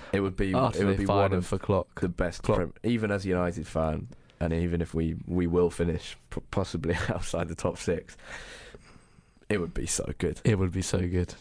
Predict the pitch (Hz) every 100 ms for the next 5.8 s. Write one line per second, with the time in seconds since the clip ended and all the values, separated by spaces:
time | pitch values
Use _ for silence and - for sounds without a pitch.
0 | - - - 165 170 175 160 135 139 -
1 | 147 143 127 127 - 95 85 - - _
2 | _ _ 90 90 90 85 87 - - _
3 | _ _ _ _ _ _ 98 101 - 135
4 | 135 95 90 - 78 - 76 - - -
5 | - - - - - 110 120 90